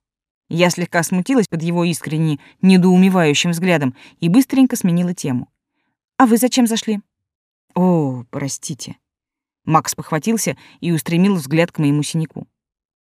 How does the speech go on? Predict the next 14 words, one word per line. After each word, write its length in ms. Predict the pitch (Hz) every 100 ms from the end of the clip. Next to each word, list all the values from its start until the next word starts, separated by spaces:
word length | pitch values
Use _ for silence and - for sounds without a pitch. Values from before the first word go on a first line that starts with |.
| _ _
«Граф 360 | 139 175 196 185
уведомил, 560 | 180 269 208 156 117 117 _ _ _
что 200 | - -
вы 160 | 247 254
начали 560 | 226 208 220 202 220
заниматься 580 | 214 226 247 247 202 220
боевыми 760 | 214 240 233 240 233 233 226 226
искусствами, 840 | 247 - - 269 - 151 143 120 - _ _ _ _ _ _
но 340 | 156 156 135
пренебрегаете 880 | 123 151 160 151 147 143 127 127 185
магией 400 | 170 127 123 131
исцеления. 680 | 135 - 214 165 - - - _ _ _ _ _ _ _ _ _ _ _
Позвольте 420 | - 226 240 - 135
помочь. 480 | 131 127 - -